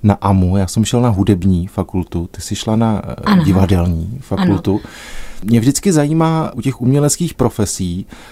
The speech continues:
Speaker 1: co vězí za tím rozhodnutím stát se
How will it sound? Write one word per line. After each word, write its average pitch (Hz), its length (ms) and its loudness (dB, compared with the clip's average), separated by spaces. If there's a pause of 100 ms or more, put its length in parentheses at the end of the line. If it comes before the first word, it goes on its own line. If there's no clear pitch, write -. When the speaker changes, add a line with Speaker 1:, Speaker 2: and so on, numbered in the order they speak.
(340)
Speaker 1:
co 175 200 2
vězí 123 680 2
za 110 180 2
tím 151 400 -2 (320)
rozhodnutím 135 880 2 (280)
stát 107 400 0
se 139 280 0